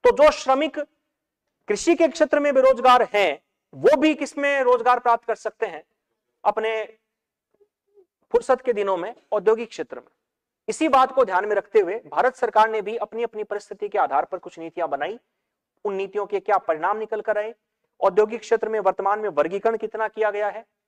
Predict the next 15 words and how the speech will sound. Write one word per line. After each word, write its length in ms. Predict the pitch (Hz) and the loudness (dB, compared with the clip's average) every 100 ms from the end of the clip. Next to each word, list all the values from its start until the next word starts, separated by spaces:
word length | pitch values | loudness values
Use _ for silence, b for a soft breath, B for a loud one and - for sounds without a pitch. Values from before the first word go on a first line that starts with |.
| _ - | _ -2
आजादी 360 | 180 208 226 | 2 2 2
के 100 | 226 | 2
बाद 220 | 214 220 214 | 2 2 2
कौन 200 | 226 220 | -4 -4
कौन 140 | 226 | -4
से 140 | 226 | -4
प्रयास 420 | 226 208 208 220 233 | -2 0 0 0 -6
हैं, 100 | 240 | -8
आर्थिक 320 | 180 202 226 214 | -4 -4 -4 -8
सुधारों 340 | 160 160 220 | -4 -2 -2
के 120 | 226 | -2
बाद 220 | 202 208 | 0 0
में 100 | 208 | -2
औद्योगिक 480 | 220 175 202 208 208 | -6 -2 0 -2 -4
वित्त 340 | 151 226 - | -8 -8 -8